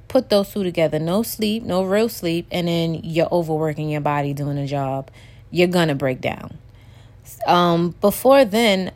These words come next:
I always kinda knew that I didn't wanna live a life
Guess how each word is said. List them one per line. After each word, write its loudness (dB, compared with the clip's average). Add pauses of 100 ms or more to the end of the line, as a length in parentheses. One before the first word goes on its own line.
I 6
always 6
kinda -4
knew -2
that 0
I -2
didn't -2
wanna 0
live -2
a -4
life -4